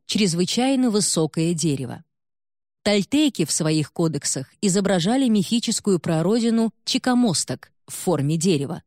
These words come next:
у которого ствол становится входом, а лепестки, по принятому определению, пещерами обитания предков. Майя Юкатана сделали объектом поклонения каменное дерево, сталагнат,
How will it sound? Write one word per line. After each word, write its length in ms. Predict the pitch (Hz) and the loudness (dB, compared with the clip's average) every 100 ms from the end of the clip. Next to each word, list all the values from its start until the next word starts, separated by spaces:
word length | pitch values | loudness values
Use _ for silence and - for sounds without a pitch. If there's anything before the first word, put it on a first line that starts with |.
| _ | _
у 80 | 202 | -4
которого 420 | 202 202 196 170 | 0 2 2 2
ствол 400 | 165 - 165 208 | 0 -2 0 0
становится 680 | 240 - 208 214 196 - 185 | 0 -2 0 0 0 -2 -2
входом, 560 | - - 233 165 135 139 _ _ - | -4 -4 -2 0 -2 -8 _ _ -2
а 120 | 208 | 0
лепестки, 760 | 214 - 208 - - 320 233 _ - | 2 0 -2 -4 0 0 0 _ -4
по 100 | 175 | -2
принятому 560 | 202 175 143 - 143 | 0 -2 -2 -2 -2
определению, 760 | 139 165 160 196 160 135 127 - _ _ | 0 0 0 2 0 -2 -6 -8 _ _
пещерами 640 | 220 190 - 220 233 240 | -2 0 0 0 0 0
обитания 600 | 226 175 156 139 135 143 | 0 0 -2 -2 -2 -4
предков. 580 | 160 156 131 - 185 - _ _ _ _ _ _ _ _ - | -2 -4 -4 -8 -20 -20 _ _ _ _ _ _ _ _ 0
Майя 380 | 240 302 277 | 2 4 4
Юкатана 600 | 220 220 214 220 247 285 | 2 2 0 0 2 2
сделали 360 | 233 190 240 226 | 2 2 2 2
объектом 480 | 196 180 208 - 180 | 2 0 -2 -2 -2
поклонения 720 | 190 180 165 190 240 240 233 | -2 -2 0 0 2 0 0
каменное 600 | - 202 147 131 131 135 | 0 0 0 -2 -4 -4
дерево, 480 | 139 135 123 120 - _ _ _ | -2 -2 -2 -6 -10 _ _ _
сталагнат, 840 | - - 214 214 196 165 131 - | -4 0 0 2 0 0 -4 -14